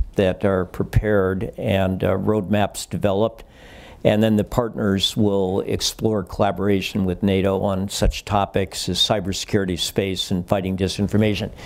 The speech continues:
Indeed, I think you said, Deputy, uh, Chief of Mission Kim, that your nation has signed, uh, has got now this, uh, document in place.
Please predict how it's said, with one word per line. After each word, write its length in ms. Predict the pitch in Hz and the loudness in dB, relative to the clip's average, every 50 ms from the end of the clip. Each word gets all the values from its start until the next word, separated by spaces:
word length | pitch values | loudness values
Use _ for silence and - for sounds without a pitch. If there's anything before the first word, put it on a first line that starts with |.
| - - - | -8 -2 0
Indeed, 180 | 123 120 123 | 2 2 2
I 80 | 117 113 | 2 0
think 180 | - 131 110 95 | 0 0 0 0
you 120 | 135 127 | -2 -2
said, 200 | - - 113 98 | 0 -2 0 2
Deputy, 460 | 92 110 - 92 101 101 98 98 107 | 2 0 0 0 0 2 2 2 2
uh, 80 | 107 101 | 0 0
Chief 220 | 85 - 113 104 | 0 0 0 0
of 80 | - 104 | 0 0
Mission 280 | 104 101 92 - 107 | 0 0 0 -2 -2
Kim, 200 | 98 - 104 98 | -2 0 0 2
that 120 | 98 90 87 | 0 0 0
your 120 | 110 107 | 0 2
nation 380 | 98 104 104 92 - - 98 87 | 2 2 2 0 0 -2 -4 -2
has 320 | 82 90 107 104 90 - | 0 2 2 0 0 0
signed, 480 | - - 107 101 98 85 - - - - - | 0 0 2 2 0 0 -4 -8 -10 -4 -2
uh, 200 | - - 95 92 | 0 0 2 2
has 320 | 92 92 101 95 90 - | 2 2 2 2 0 0
got 400 | - - 107 95 90 - - - - | 0 0 0 0 -2 -6 -10 -10 -4
now 320 | 98 98 95 95 107 107 - | -2 0 0 0 0 -2 -2
this, 240 | 107 98 90 - - | -2 -2 0 0 0
uh, 80 | 110 95 | 0 0
document 480 | 80 101 98 92 - - 120 110 101 | 2 2 0 0 -2 -4 -4 -4 -2
in 80 | 95 82 | -4 -4
place. 420 | - 90 101 95 92 87 - - | -2 0 0 0 0 -2 -4 -8